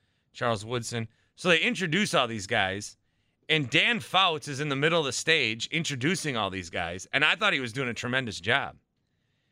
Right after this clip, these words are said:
Then he gets to Charles Woodson, and he says, and this man s-, says some accolades, and he says,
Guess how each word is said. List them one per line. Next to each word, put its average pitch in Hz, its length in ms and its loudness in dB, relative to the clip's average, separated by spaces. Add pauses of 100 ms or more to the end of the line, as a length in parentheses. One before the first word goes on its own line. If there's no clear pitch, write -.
(520)
Then 208 120 4
he 277 100 4
gets 190 220 2
to 156 80 -6
Charles 165 420 2
Woodson, 117 600 -4
and 139 80 2
he 143 80 2
says, 123 500 0 (420)
and 175 380 2
this 202 160 2
man 175 640 2
s-, 139 400 -4
says 151 180 -4
some 135 140 -4
accolades, 147 400 0
and 147 100 0
he 143 60 0
says, 127 300 -6